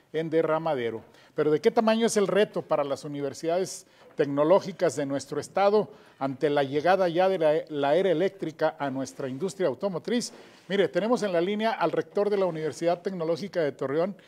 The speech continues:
el ingeniero Raúl Martínez Hernández, quien también es el presidente de la Asociación Nacional de Universidades Tecnológicas. ¿De qué tamaño es el reto para estas instituciones en la era de la llegada de los autos eléctricos? Bueno, pues,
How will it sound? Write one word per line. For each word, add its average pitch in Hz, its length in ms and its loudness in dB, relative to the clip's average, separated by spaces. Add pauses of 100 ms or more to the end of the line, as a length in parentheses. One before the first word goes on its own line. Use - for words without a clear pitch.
(120)
el 147 140 -6
ingeniero 160 400 -2
Raúl 165 280 0
Martínez 170 460 -6
Hernández, 156 480 -8
quien 143 220 -6
también 147 440 0
es 190 300 -4 (240)
el 127 140 -6
presidente 190 560 0
de 160 80 2
la 131 80 -2
Asociación 135 560 -8
Nacional 160 420 -2
de 160 60 -4
Universidades 147 720 -4
Tecnológicas. 139 840 -6 (300)
¿De 175 220 -2
qué 240 180 6
tamaño 196 480 -2
es 180 140 -6
el 160 100 0
reto 180 380 -2
para 143 180 0
estas 165 340 -6
instituciones 185 920 -2 (400)
en 135 180 -2
la 139 160 2
era 202 320 4 (200)
de 135 160 -2
la 131 320 -2
llegada 143 500 2
de 139 80 -2
los 120 180 -12
autos 160 360 -6
eléctricos? 202 560 -2
Bueno, - 340 -10
pues, - 220 -20